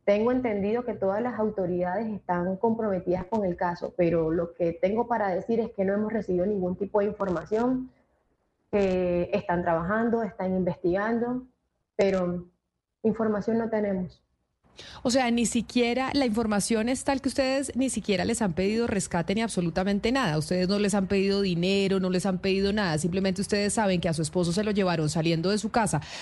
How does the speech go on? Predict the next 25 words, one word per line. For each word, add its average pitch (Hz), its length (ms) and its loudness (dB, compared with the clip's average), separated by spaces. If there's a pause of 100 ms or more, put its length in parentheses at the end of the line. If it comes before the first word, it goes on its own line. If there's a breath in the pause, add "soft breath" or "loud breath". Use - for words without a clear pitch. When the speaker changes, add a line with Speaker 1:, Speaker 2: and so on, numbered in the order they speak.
(100 loud breath)
Speaker 2:
a 196 60 4
las 180 160 4
seis 180 180 2
y 208 80 0
media 208 200 0
de 208 60 0
la 220 100 0
mañana 208 340 2
en 165 80 0
el 156 100 0
Banco 165 260 0
Magdalena 208 600 2
en 170 60 0
una 165 180 0
camioneta, 196 500 0
unos 208 160 -2
señores 175 300 2
armados 190 340 2
y 202 60 4
punto. 220 420 2
Es 180 140 2
lo 202 80 2
único 240 340 0
que 208 120 2
sabemos, 175 420 0